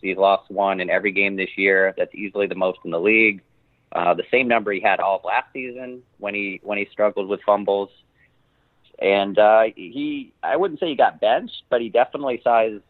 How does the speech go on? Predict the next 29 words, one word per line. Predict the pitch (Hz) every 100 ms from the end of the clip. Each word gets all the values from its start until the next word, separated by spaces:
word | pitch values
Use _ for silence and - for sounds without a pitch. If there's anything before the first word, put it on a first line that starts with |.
| _ _
playing | 117 110 110
time, | 104 101 92 90 85 -
uh, | 85 80 76 - _ _ _
limited | 101 107 135 185 220 202
after | 139 165 185 185
that. | 202 220 -
He, | 123 117 104
he, | 113 117
I'd | - 117 120
say | 131 120
he | 110 _
spent | 117 110
the, | 95 - 85
the | 104 101 95
majority | 95 110 117 127
of | 139 123
the |
day | - 143 143
in | 135 110
Pete | 120 -
Carroll's | 131 123 123
doghouse. | 127 127 131 131 - _ _ _ _ _
He | _ 104
was | 101
outsnapped | 76 113 - - 104 120 -
by | - 92 90 -
C |
J | 107 98
Precise, | - 104 - 92 139